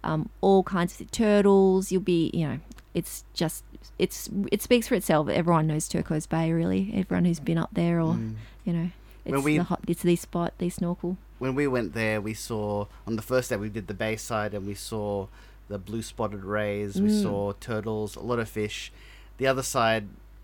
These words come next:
Speaker 2: w-, w-, the, you know, the amount of coral is ridiculous, and just, it was really interesting throughout that whole area. Uh, we saw some of Nemo's cousins.
Speaker 1: Mm.
Speaker 2: Saw, yeah, a lot of, a lot of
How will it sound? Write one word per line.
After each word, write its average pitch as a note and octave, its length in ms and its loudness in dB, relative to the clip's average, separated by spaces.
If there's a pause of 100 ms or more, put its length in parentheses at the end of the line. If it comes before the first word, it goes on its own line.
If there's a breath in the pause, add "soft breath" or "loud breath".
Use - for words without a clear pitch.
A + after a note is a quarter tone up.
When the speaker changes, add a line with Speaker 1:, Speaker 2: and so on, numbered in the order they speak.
Speaker 2:
w-, A#2+ 180 -6
w-, - 320 -14
the, A2+ 140 -8
you A#2 60 -2
know, G#2+ 60 -2
the A2+ 80 -4
amount B2 200 2
of A2 100 -6
coral A2 440 0
is G2 200 -6
ridiculous, G2 920 -8
and G2 440 -4 (460 soft breath)
just, C3+ 300 -6
it - 20 -6
was B2 160 -8
really A#2 460 -2
interesting G#2+ 520 -4
throughout G2+ 360 -4
that F#2+ 100 -6
whole G2 240 -4
area. G2+ 640 -4
Uh, F2+ 220 -6
we G2+ 100 -8
saw G#2 440 -2 (200 soft breath)
some - 160 -10
of G2+ 140 -8
Nemo's A2+ 480 -2
cousins. B2+ 840 2
Speaker 1:
Mm. - 100 -4 (360 loud breath)
Speaker 2:
Saw, A2 540 -2 (240)
yeah, F3+ 340 2
a C#3 60 -2
lot C#3+ 240 2
of, - 240 -2
a B2+ 60 -2
lot D3 260 6
of B2 140 0